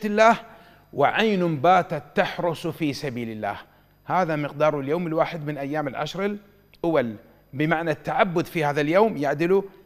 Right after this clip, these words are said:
غزوة يصام نهارها مع الجهاد ويحرس ليلها، والعين التي تحرس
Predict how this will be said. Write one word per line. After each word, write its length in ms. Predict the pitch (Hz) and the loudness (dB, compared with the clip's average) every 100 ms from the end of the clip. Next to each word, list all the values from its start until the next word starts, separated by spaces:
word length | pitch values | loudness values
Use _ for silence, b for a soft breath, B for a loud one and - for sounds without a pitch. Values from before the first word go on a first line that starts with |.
| - | -6
غزوة 640 | - 180 185 208 226 226 208 B B - | 4 6 6 2 2 0 -2 B B -6
يصام 440 | 147 190 214 208 | 0 4 4 4
نهارها 480 | 185 190 185 175 175 | 2 4 4 4 4
مع 160 | 165 | 4
الجهاد 460 | 190 170 196 220 202 - B B B | 4 4 2 4 2 -2 B B B
ويحرس 1400 | - 175 170 165 160 156 - - 131 208 214 - 180 180 180 | 4 10 10 10 6 2 0 -8 0 4 4 2 0 0 2
ليلها، 520 | 160 147 123 120 120 | 2 2 0 0 0
والعين 440 | 139 139 127 175 156 | 4 4 4 2 0
التي 280 | 143 139 135 | 0 -2 -2
تحرس 540 | 147 143 147 - | -2 0 -6 -6